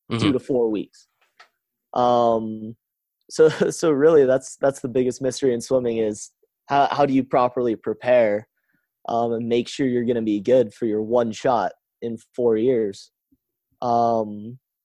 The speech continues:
Speaker 2: and
Speaker 1: Especially considering what you were telling us earlier is how you are a second half swimmer and the
Speaker 2: Mm-hmm.
Speaker 1: way you train is just by pure and just go and pure endurance.
Speaker 2: Mm-hmm.
Speaker 1: Like that, that must be a ridiculous science to try and master and figure out exactly,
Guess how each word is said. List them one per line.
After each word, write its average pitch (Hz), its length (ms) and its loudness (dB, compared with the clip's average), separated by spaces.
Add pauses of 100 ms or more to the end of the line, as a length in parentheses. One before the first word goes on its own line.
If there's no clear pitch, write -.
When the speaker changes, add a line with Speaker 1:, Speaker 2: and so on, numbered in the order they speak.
(340)
Speaker 2:
and 131 580 -6
Speaker 1:
Especially 175 500 0
considering 147 540 0
what 123 100 2
you 117 120 2
were 123 80 2
telling 120 340 0
us 101 180 -2
earlier 113 380 2
is 90 120 -2
how 95 440 0 (120)
you 110 680 -2
are 95 500 2
a 92 160 0
second 95 420 -2
half 95 480 -4 (240)
swimmer 113 680 -2
and 101 280 -4
the - 140 -10
Speaker 2:
Mm-hmm. 98 80 -4
Speaker 1:
way 107 140 2
you 104 180 -4
train 113 320 -2
is 90 120 -4
just 98 220 -4
by 90 380 0
pure 101 260 0
and 87 180 -4 (320)
just - 280 -6
go 98 360 2
and 92 140 -6
pure 110 200 0
endurance. 92 560 -2
Speaker 2:
Mm-hmm. - 100 -20 (420)
Speaker 1:
Like 107 240 -2
that, 139 320 2
that 135 160 2
must 120 240 0
be 98 180 0
a 92 100 0
ridiculous 95 600 -2
science 98 380 -2
to 92 80 -12
try 95 220 -4
and 87 120 -4
master 90 360 -4
and 82 120 -6
figure 90 300 -4
out 90 160 0
exactly, 95 720 -4